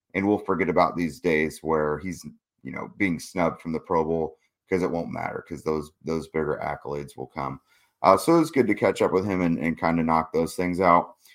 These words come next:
Uh, there were some, some players that I was really intrigued to talk to where maybe we could get some Colts ties to them, whether, you know, there's guys they compare to on the Colts, guys they know on the Colts,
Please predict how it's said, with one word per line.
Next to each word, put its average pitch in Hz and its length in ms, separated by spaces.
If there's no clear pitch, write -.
Uh, 95 160
there 120 140
were 117 140
some, 104 440
some 87 300
players 120 560
that 101 100
I 92 80
was 87 180
really 98 220
intrigued 82 440
to 82 60
talk 87 380
to 85 340
where 95 180
maybe 101 340
we 92 200
could 82 280
get 90 180
some 82 280
Colts - 380
ties 98 420
to 101 120
them, 101 320
whether, 82 540
you 80 80
know, 76 180
there's 78 480
guys 92 360
they 87 100
compare 123 460
to 135 220
on 117 120
the 113 80
Colts, 110 380
guys 85 320
they 85 160
know 82 460
on 107 120
the 104 60
Colts, 101 520